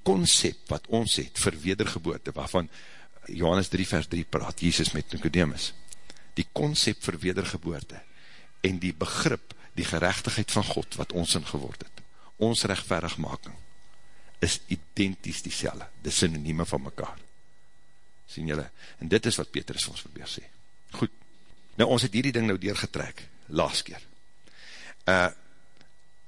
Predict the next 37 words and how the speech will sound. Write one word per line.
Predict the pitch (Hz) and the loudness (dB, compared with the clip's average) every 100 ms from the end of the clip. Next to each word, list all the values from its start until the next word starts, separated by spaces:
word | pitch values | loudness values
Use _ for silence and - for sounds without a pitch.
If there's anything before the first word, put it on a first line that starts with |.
| - - 104 | -14 0 4
en | 127 | 4
ons | 139 | 4
het | - | 6
gesê, | 139 170 | 8 8
dis | 127 - | 6 6
verskriklik | 139 - 175 - 117 | 6 6 4 2 2
belangrik, | 110 98 90 80 | 4 6 2 0
ek | 98 95 | 4 4
haal | 92 139 | 6 4
al | 123 | 2
klomp | - 139 - | 0 0 2
goeders, | 147 123 | 2 4
want | 107 101 | 4 4
ek | 104 | 4
wil | 117 | 2
hê | |
hierdie | 113 120 | 2 -2
goed | 131 | 0
moet, | 110 - - - - - | -2 -2 -12 -12 -12 2
moet | 104 - - - - - - | 2 2 -12 -14 -14 -6 0
absoluut | 139 - 143 127 - 113 | 2 4 4 2 2 2
in | 104 | 4
jou | 85 | 2
hart | 67 - - - - | 0 0 0 0 -2
lê. | 127 - - - - - - - - - - - - - - | -2 -8 -14 -14 -14 -14 -14 -14 -14 -14 -14 -14 -14 -14 2
Ons | - 147 | 4 6
het | 160 | 6
gesê, | 160 - - 160 104 - - - - - - - - | 6 8 8 8 6 2 -8 -14 -14 -14 -14 -14 -12
dat | - 113 - | 6 6 6
Jesus | 95 160 - 143 - - - | 4 6 6 6 4 -2 0
in | - 117 76 | 4 4 4
Matteus | 101 - 123 | 0 4 2
agtien | - 147 - 127 | 4 2 2 -2
gesê | - - | 0 4
het, | 90 - - - - - | 4 2 -12 -14 -14 2
"Alles | - 196 208 | 6 8 6
wat | 160 | 2